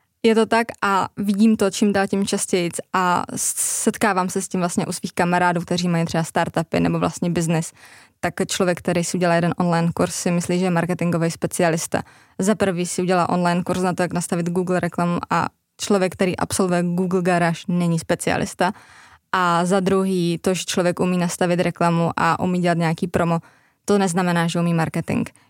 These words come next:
Jo, je to jedna osmina celkovýho marketingu. V okamžiku, kdy člověk nezná to, co je nad tím, což je targeting, je to vlastně segmentace, targeting, positioning, umět si nastavit cíle,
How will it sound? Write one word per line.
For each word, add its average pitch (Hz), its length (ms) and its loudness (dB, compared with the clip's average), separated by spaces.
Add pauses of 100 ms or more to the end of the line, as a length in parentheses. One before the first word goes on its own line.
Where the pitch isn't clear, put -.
Jo, 170 100 2
je 175 100 2
to 180 100 0
jedna 190 440 0
osmina 180 400 -2
celkovýho 175 460 -4
marketingu. 165 520 -2
V - 80 -16
okamžiku, 185 480 -2
kdy 180 140 -2
člověk 175 520 -2
nezná 180 360 0
to, 175 100 -2
co - 140 -4
je 170 60 0
nad 170 160 0
tím, 170 320 -2 (360)
což - 260 -2
je 185 100 0 (400)
targeting, 180 800 0
je 180 120 0
to 175 80 -4
vlastně 165 200 -4
segmentace, 202 540 2
targeting, 180 440 0
positioning, 185 680 0
umět 185 260 0
si - 80 -2
nastavit 170 360 -2
cíle, 175 280 0